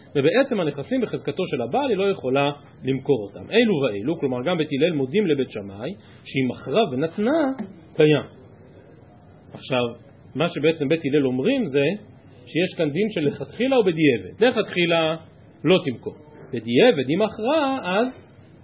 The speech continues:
קיים. עכשיו, בדרך כלל חילוקים של לכתחילה או בדיעבד, אנחנו מוצרים, אנחנו מוצאים באור החיים,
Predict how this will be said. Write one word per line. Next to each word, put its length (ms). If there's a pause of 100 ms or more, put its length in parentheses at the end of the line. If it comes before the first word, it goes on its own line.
קיים. 260 (200)
עכשיו, 160
בדרך 320
כלל 220
חילוקים 460
של 140
לכתחילה 360
או 60
בדיעבד, 440
אנחנו 240
מוצרים, 500
אנחנו 220
מוצאים 400 (1000)
באור 220
החיים, 460